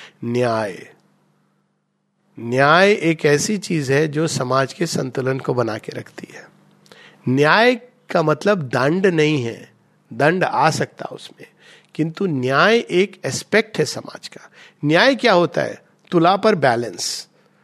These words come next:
अगर आप अन्याय को देखते जा रहे हो और टर्न कर, "हमें इससे क्या लेना देना", या अन्याय ही नहीं, कुरीति हो सकती है, जैसे बहू को कोई पीड़ित कर रही है सास,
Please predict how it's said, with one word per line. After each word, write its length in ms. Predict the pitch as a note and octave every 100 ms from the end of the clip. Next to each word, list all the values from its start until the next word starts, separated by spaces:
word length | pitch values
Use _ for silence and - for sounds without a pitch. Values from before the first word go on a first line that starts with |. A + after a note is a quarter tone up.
| _ _
अगर 200 | D#3 F#3+
आप 260 | A#3 C4 -
अन्याय 500 | E3+ D#3 E3 F3+ A#3+
को 160 | B3 B3+
देखते 460 | E3 F3 F3 C4 G3
जा 200 | E3 C3+
रहे 140 | A#2+
हो 280 | F#2+ - - -
और 220 | D#3+ -
टर्न 220 | G#3+ A3+ A3+
कर, 180 | G3
"हमें 260 | D#3+ E3 G3+
इससे 200 | F#3+ F3+
क्या 160 | F3+ C#3
लेना 260 | B2+ A#2
देना", 360 | A2+ G#2 - - - - _
या 240 | C4+ E4+ - _ F3+
अन्याय 380 | F3+ F#3+ C4
ही 160 | D#4 C4+
नहीं, 140 | A3
कुरीति 440 | G#3 A#3 B3+ - C4+
हो 160 | G3
सकती 380 | C#3+ D3 - E3
है, 120 | C3+
जैसे 240 | D3+ D#3+ F#3
बहू 380 | B2+ C#3 D#3+ E3+
को 140 | E3
कोई 200 | E3+ E3
पीड़ित 360 | E3 D#3 D#3 -
कर 180 | D3
रही 160 | C3 C#3
है 80 | C3
सास, 420 | - A#2+ A#2